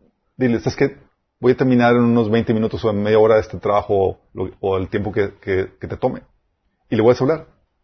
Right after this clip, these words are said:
La mayoría de las cosas no son urgentes, chicos. Y pues se pueden atender después de que tú hayas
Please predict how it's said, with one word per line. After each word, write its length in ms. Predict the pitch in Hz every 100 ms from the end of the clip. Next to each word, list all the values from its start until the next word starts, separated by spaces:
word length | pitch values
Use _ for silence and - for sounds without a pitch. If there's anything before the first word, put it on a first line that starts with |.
| _ _ -
La 100 | 110
mayoría 240 | 123 135
de 60 | 175
las 100 | -
cosas 340 | 131 151 - _ - - - - 123
no 180 | 139 -
son 200 | 170 165
urgentes, 360 | 151 170 160
chicos. 380 | - - - - _ _
Y 100 | -
pues 180 | 104 147
se 40 | -
pueden 180 | 147 160
atender 400 | 143 131 139 -
después 320 | 127 - 135
de 80 | 147
que 100 | -
tú 180 | - 131
hayas 280 | 135 -